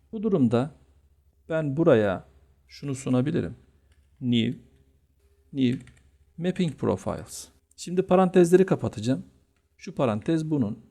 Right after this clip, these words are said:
Dışarıda bir parantez var, en dışarıda. Şöyle. Bakın ben parantezleri kapattıkça renkler yanıyor.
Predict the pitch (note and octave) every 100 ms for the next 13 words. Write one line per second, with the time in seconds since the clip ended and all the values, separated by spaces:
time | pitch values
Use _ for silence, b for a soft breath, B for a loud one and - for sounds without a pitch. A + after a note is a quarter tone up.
0 | _ _ _ _ _ _ _ - C3 -
1 | D3+ E3+ D#3 C3 A#2 G#2 G2 G2+ F#2 G#2
2 | A2 B2 A#2+ G#2 - F2 F2+ A2 - -
3 | - G2+ F2+ G2 E3 _ _ _ _ _
4 | _ _ _ _ _ _ _ _ _ _
5 | - D#3+ - B2+ C#3+ D3+ D3+ D#3 D3 D3+
6 | C3+ C#3 C3+ D#3 D#3+ D3 C#3 - D#3 C3+
7 | C3+ C3 C#3 C3 A2+ G#2+ F#2 E2